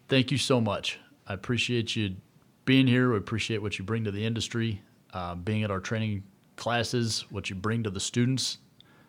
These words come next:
I actually had, just to share a, a quick story, we had a, uh, a, a, one of the other instructors that's here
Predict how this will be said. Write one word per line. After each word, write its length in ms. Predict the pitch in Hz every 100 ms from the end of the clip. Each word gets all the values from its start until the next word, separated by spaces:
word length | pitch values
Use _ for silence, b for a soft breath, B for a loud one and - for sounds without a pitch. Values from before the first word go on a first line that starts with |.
| b _
I 120 | 110
actually 340 | 113 107 113 104
had, 340 | 117 110 95
just 160 | 98 -
to 80 | 98
share 300 | - 107 98
a, 200 | - 95
a 40 |
quick 280 | - 117 -
story, 340 | - 117 113
we 140 | 104 101
had 200 | 107 104
a, 200 | 95 95 B B B B B _ _
uh, 520 | 101 90 85 80 76 - - - -
a, 180 | 95 - _
a, 260 | - - 55 -
one 180 | 107
of 80 | 123
the 80 | 120
other 180 | 117 110
instructors 600 | 92 - 117 - 95 92
that's 160 | 92
here 380 | - 104 98 92